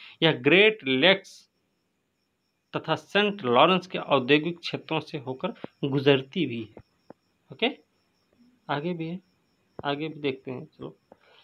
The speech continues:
<coughs> क्या इसमें सही बताना है इसमें भी कि विंस-, विंडसर को कनाडा का डेट्रॉयट कहा जाता है,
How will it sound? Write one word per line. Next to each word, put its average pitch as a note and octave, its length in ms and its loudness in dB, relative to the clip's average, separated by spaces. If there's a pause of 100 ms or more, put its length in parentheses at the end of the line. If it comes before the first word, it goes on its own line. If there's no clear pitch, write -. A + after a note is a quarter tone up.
(180)
<coughs> - 100 -8 (1300)
क्या F3 100 6
इसमें F3 340 2 (440)
सही D3+ 400 2
बताना A#2+ 380 0
है A#2 80 -6
इसमें B2 260 -8
भी C#3 160 -6 (800)
कि A#3 100 2
विंस-, F#3 720 2 (120)
विंडसर G3+ 640 2
को A#3 220 -2
कनाडा E3+ 440 2
का G3 140 -2
डेट्रॉयट C#3 560 0
कहा B2 200 -16
जाता C3+ 280 -20
है, C3 100 -20